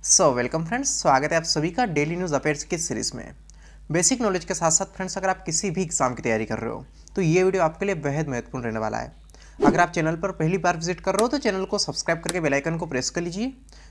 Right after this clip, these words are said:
चलिए शुरू करते हैं और देखते हैं कि आज की अपडेट क्या कहती है। दोस्तों, हमने आपको पिछले वीडियो में बताया था कि लैटिन अमेरिका में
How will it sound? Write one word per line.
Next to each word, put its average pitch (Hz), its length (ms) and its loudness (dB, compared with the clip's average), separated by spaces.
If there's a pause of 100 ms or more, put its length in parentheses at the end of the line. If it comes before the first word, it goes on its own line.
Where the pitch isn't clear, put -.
(100)
चलिए 254 180 2
शुरू 220 240 2
करते 220 240 0
हैं 151 80 0
और 208 40 -4
देखते 175 220 0
हैं 220 80 -2
कि 220 60 2
आज 156 160 4
की - 100 -2
अपडेट 143 300 0
क्या 139 120 0
कहती 117 300 -4
है। 117 200 -10 (1500)
दोस्तों, 208 300 2
हमने 185 220 0
आपको 196 240 0
पिछले 190 280 0
वीडियो 202 200 2
में 208 100 0
बताया 196 240 2
था 233 120 -2
कि 233 140 -4
लैटिन 160 340 0
अमेरिका 139 420 0
में 120 220 -6